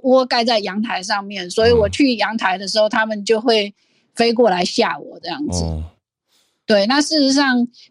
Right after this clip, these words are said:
Speaker 1: 就是根据那个网友，就是那个，呃，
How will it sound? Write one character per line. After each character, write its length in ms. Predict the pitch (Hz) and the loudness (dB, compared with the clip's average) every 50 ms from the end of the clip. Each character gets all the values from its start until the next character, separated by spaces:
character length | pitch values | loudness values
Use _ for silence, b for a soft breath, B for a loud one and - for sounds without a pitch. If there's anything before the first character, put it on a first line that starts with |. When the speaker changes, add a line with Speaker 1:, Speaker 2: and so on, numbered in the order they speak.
| _ - | _ 0
Speaker 1:
就 120 | 269 269 | 0 0
是 440 | 254 - 277 277 269 254 247 240 233 | 2 2 2 2 4 4 2 2 0
根 260 | 233 - 262 277 285 | 0 2 2 4 4
据 280 | 277 294 294 277 262 254 | 4 4 2 2 4 4
那 140 | 247 247 | 2 2
个 380 | 226 233 220 214 208 214 208 - | 2 2 2 2 2 2 0 0
网 260 | - 214 208 214 240 | 0 0 2 2 4
友， 240 | 240 233 202 190 185 | 4 4 4 2 2
就 140 | 180 220 220 | 0 0 0
是 420 | 220 - 226 233 226 220 214 208 202 | 0 2 2 2 2 0 0 -2 -2
那 140 | 214 208 | -2 -2
个， 400 | 185 196 185 185 185 180 180 175 b b b b b b _ - | -2 -2 -2 -2 -2 -4 -8 -10 b b b b b b _ -4
呃， 360 | 196 190 175 170 170 175 | -2 0 2 2 0 0